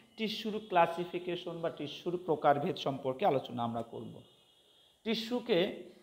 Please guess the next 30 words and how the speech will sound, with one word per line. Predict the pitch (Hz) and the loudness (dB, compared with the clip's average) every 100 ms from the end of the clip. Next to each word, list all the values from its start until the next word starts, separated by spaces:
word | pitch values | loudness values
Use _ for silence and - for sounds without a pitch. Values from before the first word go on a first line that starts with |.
| _ _ | _ _
কাজের | 180 165 160 185 | 8 8 8 4
ওপর | 185 185 175 | 4 0 -2
ভিত্তি | 156 156 - 143 | 0 -4 -4 -10
করে, | - 135 151 - - - _ _ _ - | -4 0 0 -2 -14 -20 _ _ _ -6
টিস্যুকে | 214 220 220 220 | -4 -4 0 2
বিভাজনের | 175 160 170 180 185 185 | 4 2 4 2 2 -2
উপর | 175 180 160 | -2 -2 -4
ভিত্তি | 151 131 135 | -4 -6 -10
করে | - 143 190 - - - - | -6 0 0 -2 -14 -18 -8
দুই | 143 233 240 | 4 6 6
ভাগে | 196 196 175 | 6 6 6
ভাগ | 165 151 143 - | 2 0 0 -2
করা | 123 | 0
হয়েছে। | 120 117 - 117 - _ _ _ _ | 0 -2 -10 -20 -20 _ _ _ _
টিস্যুকে | 156 139 - 165 208 254 - - - - | -8 -8 -6 -2 2 2 0 -10 -18 0
কাজ | 151 147 143 | 4 4 6
বা | 180 185 | 6 6
বিভাজনের | 151 156 170 170 156 147 | 4 4 2 2 -4 -4
উপর | 147 135 | -6 -8
ভিত্তি | 143 135 143 | -8 -10 -10
করে | 165 214 | 0 2
দুই | 190 165 | 4 2
ভাগে | 156 143 | 2 0
ভাগ | 139 123 - | 0 -4 -4
করা | 117 | -10
হয়েছে। | 107 - - _ _ _ - | -10 -14 -20 _ _ _ -4
এক | 151 160 | -2 -2
নম্বর | 170 170 | 2 2
হচ্ছে | 180 - 185 | 2 0 -4
ভাজক | 147 - 156 151 160 190 | -4 -2 4 6 6 2